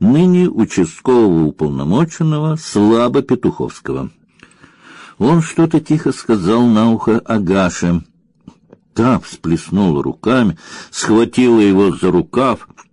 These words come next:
обходным путём, чтобы в столовой не увидели, повлекла в кабинет.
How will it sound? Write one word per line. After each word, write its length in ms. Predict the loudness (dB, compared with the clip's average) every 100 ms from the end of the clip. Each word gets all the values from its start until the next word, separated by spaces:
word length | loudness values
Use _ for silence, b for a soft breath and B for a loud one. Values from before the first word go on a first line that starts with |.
| _ _ _ _ _ _ -10
обходным 520 | -8 -4 -2 0 0
путём, 460 | 0 0 2 2 0
чтобы 280 | -2 0
в 80 | -2
столовой 560 | -2 0 2 4 2 2
не 140 | 2
увидели, 520 | 2 2 2 2 2 0
повлекла 640 | 0 2 0 0 -2 -4
в 100 | -4
кабинет. 720 | -4 0 0 2 0 -2